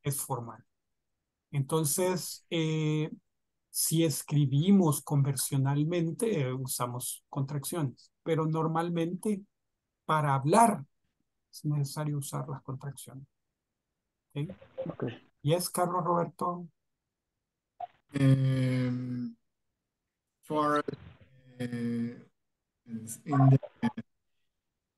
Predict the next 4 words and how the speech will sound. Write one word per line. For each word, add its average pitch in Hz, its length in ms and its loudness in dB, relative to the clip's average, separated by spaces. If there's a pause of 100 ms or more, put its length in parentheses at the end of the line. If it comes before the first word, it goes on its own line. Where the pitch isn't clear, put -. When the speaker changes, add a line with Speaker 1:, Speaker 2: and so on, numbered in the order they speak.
(280)
Speaker 3:
inter 202 480 4 (540)
for 135 240 6
work 196 560 4 (360)
is - 1800 -6